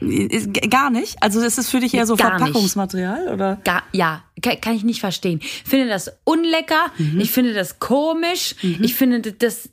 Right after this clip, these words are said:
Speaker 2: ich, ich weiß nicht, keine Ahnung. Kennst du diese Dinger, die man reinmacht in so ein Paket, damit das, damit das Paket nicht,
Speaker 1: Ja,
Speaker 2: äh,
Speaker 1: das,
Speaker 2: ne?
Speaker 1: mhm.
Speaker 2: Ja,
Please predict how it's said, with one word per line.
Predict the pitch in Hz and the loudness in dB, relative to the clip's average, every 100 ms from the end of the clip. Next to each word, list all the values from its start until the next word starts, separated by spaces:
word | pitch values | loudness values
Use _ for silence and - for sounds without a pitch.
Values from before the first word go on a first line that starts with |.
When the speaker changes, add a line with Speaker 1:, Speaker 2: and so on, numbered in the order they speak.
| - - | -14 -12
Speaker 2:
ich, | 160 - - - | -12 -10 -10 -6
ich | 208 - | -4 -2
weiß | 196 175 - | 0 0 -2
nicht, | 165 151 - | -2 -2 -2
keine | 220 208 | 0 2
Ahnung. | 180 202 | 0 0
Kennst | 196 240 | -2 -2
du | 262 | 0
diese | 240 202 | -2 -2
Dinger, | 196 262 277 | 0 2 2
die | 240 | 0
man | 190 185 | 0 0
reinmacht | 208 262 254 | 0 0 -2
in | 220 | -2
so | 185 | -2
ein | |
Paket, | 165 170 214 254 - | -4 -2 0 2 2
damit | 196 185 180 | 0 -2 -6
das, | 175 - | -12 -10
damit | 190 180 185 | -6 -4 -4
das | - | -4
Paket | 190 - 214 220 | -6 -2 0 2
nicht, | 240 233 | 2 2
Speaker 1:
Ja, | 247 - 185 180 | 2 0 2 0
Speaker 2:
äh, | 170 - | -2 -6
Speaker 1:
das, | 233 - - 208 | -8 -8 -12 -2
Speaker 2:
ne? | 208 277 | 2 2
Speaker 1:
mhm. | 269 247 | 2 2
Speaker 2:
Ja, | 180 | 2